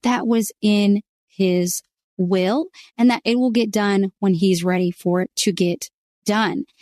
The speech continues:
And that gives me a peace to go throughout the day without this pressure that I have to get everything done.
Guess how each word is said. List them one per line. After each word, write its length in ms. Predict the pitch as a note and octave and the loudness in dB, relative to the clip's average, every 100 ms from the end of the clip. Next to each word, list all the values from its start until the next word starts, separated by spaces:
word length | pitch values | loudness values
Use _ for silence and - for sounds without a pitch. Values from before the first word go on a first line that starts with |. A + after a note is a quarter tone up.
| - | -4
And 200 | A3 G#3 | 0 2
that 280 | A3 C4+ B3+ | 0 -2 -2
gives 240 | C4 B3+ A#3 | 0 2 4
me 160 | G#3+ | 2
a 100 | F#3+ - | 0 -6
peace 400 | - C#4+ A#3 - | -2 2 2 0
to 120 | - | -2
go 260 | F#3 G3 A3+ | -2 -2 -2
throughout 340 | A#3 G#3+ G3 | 0 0 -2
the 80 | F#3 | -4
day 460 | F3+ G3+ C4 G3+ F#3+ | -2 -2 0 0 0
without 420 | G3 - F#3+ - | -2 -2 -4 -2
this 180 | F3+ - _ - | -4 -6 _ -6
pressure 460 | C4+ D4 G#3 F#3 | -4 -2 -2 -2
that 140 | F3+ F#3+ | -2 -2
I 100 | F#3 | -4
have 240 | - G3 | -8 -4
to 100 | A3+ | 0
get 100 | G3 | 0
everything 380 | F#3 F#3+ F3 F3+ | 0 0 2 2
done. 320 | A3 F#3+ | 2 0